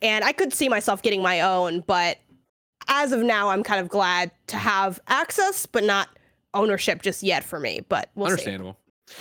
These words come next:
Speaker 2: Uh, number seven on the Roper Report is jumping back into this whole pool that we're trying to get out of, but hear, hear me out, all right? Meanwhile, in this whole thing, PlayStation apparently has Call of Duty until twenty twenty-four. This is Eddie at GameSpot.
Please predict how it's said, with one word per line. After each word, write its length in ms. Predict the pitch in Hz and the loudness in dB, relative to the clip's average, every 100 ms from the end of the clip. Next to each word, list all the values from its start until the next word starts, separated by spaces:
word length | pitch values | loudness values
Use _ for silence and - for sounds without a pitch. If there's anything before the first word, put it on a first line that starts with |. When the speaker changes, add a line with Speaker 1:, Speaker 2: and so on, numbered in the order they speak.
| 180 - | -10 2
Speaker 2:
Uh, 140 | 160 | 4
number 200 | 185 214 | 6 4
seven 240 | 214 220 | 4 4
on 60 | 220 | 6
the 80 | 220 | 8
Roper 240 | 202 190 | 8 8
Report 400 | 180 180 175 165 | 4 6 6 6
is 100 | 139 | 0
jumping 320 | 127 147 156 | 0 2 2
back 200 | 147 143 | 2 0
into 240 | 139 160 156 | 0 -4 -2
this 160 | 151 | -2
whole 160 | 151 180 | 2 2
pool 260 | - 190 175 | 6 6 6
that 80 | |
we're 60 | 147 | 6
trying 180 | 165 165 | 2 4
to 60 | |
get 100 | 175 | 4
out 140 | 156 127 | 4 2
of, 80 | 123 | 0
but 100 | 123 | 0
hear, 180 | 156 143 | 0 0
hear 160 | 139 | 0
me 80 | 170 | 0
out, 160 | 117 98 | 0 0
all 40 | |
right? 160 | 117 117 - 196 160 | 0 -2 -8 -18 -2
Meanwhile, 540 | 156 202 170 143 139 | 4 6 8 8 6
in 60 | 135 | 4
this 120 | 127 | 0
whole 160 | 139 123 | 2 0
thing, 300 | 127 120 113 | 0 -6 0
PlayStation 560 | 180 190 - 165 156 | 2 4 2 0 -2
apparently 340 | 135 147 135 131 | -2 -4 -2 -2
has 100 | 127 | 2
Call 200 | 139 135 | 4 4
of 80 | |
Duty 180 | 131 127 | 2 -2
until 180 | 120 123 | -4 -8
twenty 220 | - 120 | -6 -6
twenty-four. 560 | 110 107 - 127 107 107 - - | -4 -6 2 4 4 0 -6 -6
This 120 | 123 | -4
is 80 | 131 | 0
Eddie 260 | 127 139 117 | 2 2 2
at 100 | 110 | 4
GameSpot. 500 | 156 147 - 92 | 4 4 2 0